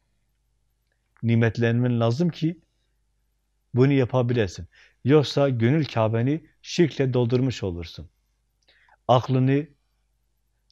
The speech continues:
tezekle doldurmuş olursun. Çöplükle doldurmuş olursun. Gönlünü çöplüğün sevgisiyle doldurmuş olursun.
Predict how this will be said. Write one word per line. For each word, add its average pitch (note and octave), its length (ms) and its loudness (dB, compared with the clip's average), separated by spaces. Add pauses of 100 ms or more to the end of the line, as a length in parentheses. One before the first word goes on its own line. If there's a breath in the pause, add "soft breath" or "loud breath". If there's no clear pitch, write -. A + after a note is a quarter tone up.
(120)
tezekle A#2+ 540 2
doldurmuş A#2+ 480 0
olursun. E2+ 480 -8 (920)
Çöplükle B2 560 0
doldurmuş A#2+ 460 -2
olursun. F2+ 400 -10 (400 soft breath)
Gönlünü B2+ 600 2 (760)
çöplüğün C3 480 0
sevgisiyle A2+ 680 -2
doldurmuş A2+ 480 -4
olursun. D#2+ 400 -14